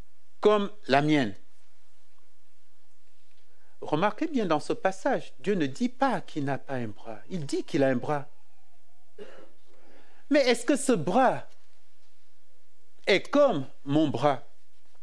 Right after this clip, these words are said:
L'Éternel a une bouche, il parle. Est-ce que cette voix est tonnante ?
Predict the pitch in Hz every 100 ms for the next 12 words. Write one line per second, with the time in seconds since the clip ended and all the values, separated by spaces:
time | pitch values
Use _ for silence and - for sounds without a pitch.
0 | - - - - - - - - - -
1 | - - - 294 - 220 214 202 190 185
2 | 294 - 240 202 294 302 233 123 - -
3 | - - - - - - - - - -
4 | - - - - - 185 - 269 - 220
5 | 131 247 214 160 175 160 - 202 202 294
6 | - -